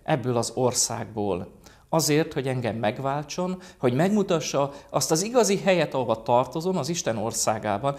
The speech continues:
És amikor indulok egy napnak, lehet szürke, ködös nap, lehet nagyon fagyos, de lehet akár verőfényes is.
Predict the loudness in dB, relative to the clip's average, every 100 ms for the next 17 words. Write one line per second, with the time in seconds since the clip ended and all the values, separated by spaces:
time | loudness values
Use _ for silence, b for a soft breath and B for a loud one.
0 | B 0 0 0 -2 2 2 2 0 2
1 | 0 0 -14 -6 2 2 2 -2 -2 -2
2 | -4 2 2 2 -4 -12 -12 -14 B B
3 | 2 4 2 0 0 0 -4 -2 -2 0
4 | 0 0 0 0 0 4 4 6 4 2
5 | -4 -8 -6 -10 -12 -16